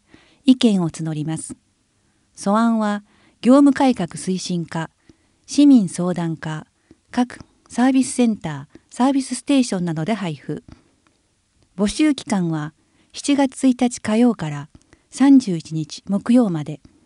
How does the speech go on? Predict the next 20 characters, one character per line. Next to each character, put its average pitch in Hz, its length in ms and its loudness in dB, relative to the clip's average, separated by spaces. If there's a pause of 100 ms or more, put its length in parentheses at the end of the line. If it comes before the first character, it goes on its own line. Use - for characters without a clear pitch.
(800)
応 254 180 4
募 247 140 2
な 233 140 -2
ど - 160 -6 (220)
詳 247 220 0
し 262 100 -6
く - 140 -10
は 151 220 -8 (420)
業 220 140 0
務 277 180 4
改 269 220 2
革 185 140 -8
推 185 260 -6
進 170 260 -6
課、 156 260 -8 (640)
電 208 240 -2
話 190 220 -4 (380)
七 226 240 4
七 269 280 6
の 185 200 -2